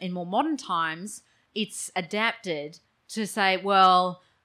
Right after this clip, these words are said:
okay, well, we need to find out what's wrong with this man, because this man obviously has something wrong with him. Otherwise, he wouldn't be doing it. So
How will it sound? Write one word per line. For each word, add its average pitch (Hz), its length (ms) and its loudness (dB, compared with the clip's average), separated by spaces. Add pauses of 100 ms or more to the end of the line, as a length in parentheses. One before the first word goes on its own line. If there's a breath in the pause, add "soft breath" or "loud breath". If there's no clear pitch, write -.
(160)
okay, 208 280 2
well, 185 100 -4
we 233 140 -2
need 240 180 -2
to - 80 -16
find 190 260 0
out 175 120 0
what's 180 180 -6
wrong 185 100 -4
with 165 140 -8
this 190 220 -2
man, 170 240 -2
because 165 240 -10
this 254 180 -10
man 240 240 -6
obviously 214 440 -6
has 190 140 -4
something 175 300 -10
wrong 190 180 0
with 196 140 -4
him. 185 320 -6 (300 soft breath)
Otherwise, 185 880 0 (360)
he 240 140 -2
wouldn't 208 240 -4
be 185 80 -6
doing 170 300 -8
it. - 320 -16 (100)
So 180 400 0